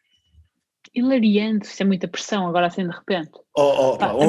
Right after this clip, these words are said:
Speaker 2: ou uma triste, sei lá, um espalho mau que tenhas tido e que tenhas partido quatro unhas, uma cena assim.
Speaker 1: <laughs> A melhor história é com quedas que eu tenho, e é a cena mais estúpida de sempre. Ah,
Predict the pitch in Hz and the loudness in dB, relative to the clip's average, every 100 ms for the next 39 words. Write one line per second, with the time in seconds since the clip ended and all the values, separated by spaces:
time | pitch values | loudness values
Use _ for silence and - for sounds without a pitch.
0 | 147 160 165 160 143 190 - - 151 120 | 4 4 2 0 0 -2 -2 -2 -2 -2
1 | 120 127 - 151 151 131 139 143 - 147 | -4 -4 -2 -2 2 0 0 -2 -2 -2
2 | 135 - 139 143 135 143 135 - 127 139 | -2 -4 -4 -4 -4 -4 -4 -4 -6 -6
3 | 127 135 131 131 131 127 143 147 123 107 | -8 -6 -6 -4 -4 -2 -4 -4 -8 -10
4 | 104 - 120 123 - 135 123 123 - 131 | -8 -8 -8 -10 -10 -10 -12 -14 -12 -10
5 | 147 - - - - - 220 - 240 - | -8 -6 -6 -6 -8 -10 -14 -10 -12 -8
6 | 254 - - 285 240 240 247 240 - 226 | -6 -4 -6 -4 2 2 2 -2 -2 -2
7 | 226 226 214 220 208 214 - 190 185 180 | -2 -2 -2 0 -2 -2 -2 -4 -2 -2
8 | 214 214 _ _ - 196 202 - 190 214 | -2 -8 _ _ 0 2 2 0 -2 0
9 | 208 208 214 196 - - 190 190 180 - | 2 2 0 -4 -6 -6 -4 -4 -6 -6
10 | 170 160 196 _ _ - - _ 185 180 | -10 -8 -12 _ _ -20 -20 _ -6 -4
11 | 175 | -4